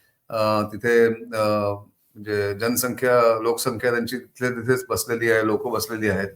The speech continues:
आपल्या ज्या सीमा आहेत त्याच्यामध्ये, अ, पॉप्युलेशन विरळ आहे, तिथे जास्ती लोकं रहिवासी नाही आहेत, डोंगराळ आहे, अ, खडतर डोंगर आहेत किंवा, अ, समुद्र तट आहे. अ, अकरा, आता अकरा हजार, अ,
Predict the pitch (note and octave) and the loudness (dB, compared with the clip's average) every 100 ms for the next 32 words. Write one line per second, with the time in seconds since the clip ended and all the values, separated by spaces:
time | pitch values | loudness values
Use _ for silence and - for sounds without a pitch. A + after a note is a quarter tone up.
0 | _ _ _ - B2 - F3 G#3 G#3 - | _ _ _ 2 2 8 8 10 10 8
1 | E3 D#3 D#3 D3 D3+ D3 D3+ D3+ D3+ D#3+ | 8 10 10 10 8 6 6 6 6 4
2 | F3 - - - _ _ B2+ B2 A#2+ A#2 | 2 -4 -20 -20 _ _ 6 8 8 6
3 | A#2+ A#2 - _ _ _ _ _ A#2 A#2 | 2 -4 -12 _ _ _ _ _ -2 0
4 | D#3 D3+ E3+ D#3 C3 C3+ C#3+ C3+ A#2 A#2 | 4 4 6 6 8 10 10 10 6 -2
5 | C3+ C3 - B2 A#2 A#2 A2+ A2 - B2+ | -4 -10 -8 0 2 2 2 -2 -2 -4
6 | A2+ A2+ G#2+ G#2+ A2 A#2 A2 G#2 G#2 G#2 | -2 0 2 2 0 -2 -2 0 0 -2
7 | G2+ _ _ _ _ A#2 A#2+ C3 C#3 C#3+ | -6 _ _ _ _ -2 2 6 8 8
8 | C3 - A2 A2+ - _ _ A2+ A2 G#2+ | 6 4 -4 -6 -12 _ _ -4 -2 -2
9 | - C3 C3 D#3+ E3 C#3 C3+ B2+ B2+ A#2 | 0 -2 4 4 4 4 4 6 4 4
10 | A2 A2 A2 _ A#2+ A#2 A#2+ A#2+ A#2+ A#2 | 2 -2 -8 _ -4 2 2 2 -2 -4
11 | A2 G#2+ G#2 G#2 G2+ - - A#2 C3 C3+ | -2 0 -2 -4 -10 -12 -6 -2 0 2
12 | C3+ C3+ C3 C3 G#2+ A2 A2 A2 G#2 G#2 | 2 4 4 4 2 0 -4 -6 -4 -4
13 | - D3 B2+ B2 C#3 C3 C#3 C#3+ C#3+ D3 | -2 2 4 6 6 6 6 8 10 8
14 | D3 C#3+ - _ _ _ C#3 B2+ A#2+ A2+ | 6 4 -4 _ _ _ -4 0 2 2